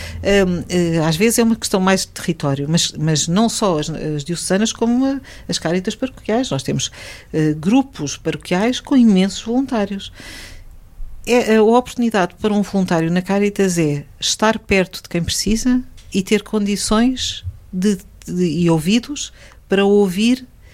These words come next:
eh, estes problemas e, e juntos andar, encontrarem soluções. E isto é raro, não é? Porque a Cáritas não tem regras para isso.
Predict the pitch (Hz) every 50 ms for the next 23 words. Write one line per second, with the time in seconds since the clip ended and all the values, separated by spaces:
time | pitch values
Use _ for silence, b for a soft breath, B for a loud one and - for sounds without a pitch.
0 | b b b b - 190 196 190 165 165 202 196 190 - - - - 208 202 202
1 | 214 220 220 226 214 214 220 - - - - 190 - - 226 226 220 - - 214
2 | 214 214 208 190 196 214 208 - 208 208 208 - - 214 208 - - 180 156 160
3 | - - - B B B B B B B B - 202 208 - - 285 277 - -
4 | 247 233 214 202 220 220 208 208 185 160 151 147 151 156 - - - - - 202
5 | 202 B B B B B B B B 185 185 - 233 233 240 233 - 247 214 220
6 | 233 233 226 - 240 233 - 254 220 208 202 202 214 214 - - 226 233 233 220
7 | 208 - - - -